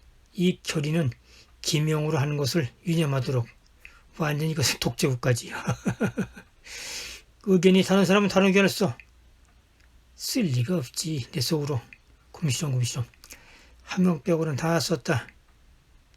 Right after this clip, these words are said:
누군가, 그 친구는. 그 한 명은 신혼여행 중이다. 어디로 왔어, 신혼여행? 시드니에서 해수욕하고 있을 겁니다. 시드니? 지금 같은 때?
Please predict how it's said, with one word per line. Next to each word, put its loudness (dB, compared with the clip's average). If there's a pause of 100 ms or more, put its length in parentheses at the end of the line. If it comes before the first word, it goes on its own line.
(120)
누군가, 2
그 -6
친구는. 0 (560)
그 4
한 2
명은 4
신혼여행 2
중이다. 0 (1120)
어디로 6
왔어, 6
신혼여행? 6 (1400)
시드니에서 4
해수욕하고 4
있을 -2
겁니다. 2 (380)
시드니? 4 (420)
지금 6
같은 8
때? 8